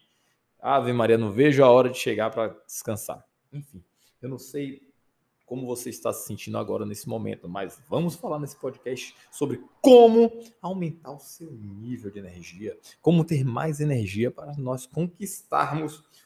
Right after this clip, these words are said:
os nossos objetivos. Porra, a pandemia tá aí,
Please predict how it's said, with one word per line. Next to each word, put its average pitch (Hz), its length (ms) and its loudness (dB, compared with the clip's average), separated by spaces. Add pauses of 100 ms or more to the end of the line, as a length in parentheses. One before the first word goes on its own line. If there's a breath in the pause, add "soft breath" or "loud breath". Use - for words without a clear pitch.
os 220 220 -8
nossos 135 540 2
objetivos. 135 760 -4 (400 soft breath)
Porra, 123 280 -4
a - 480 -20
pandemia 131 420 -4
tá 160 120 -6
aí, 95 500 -8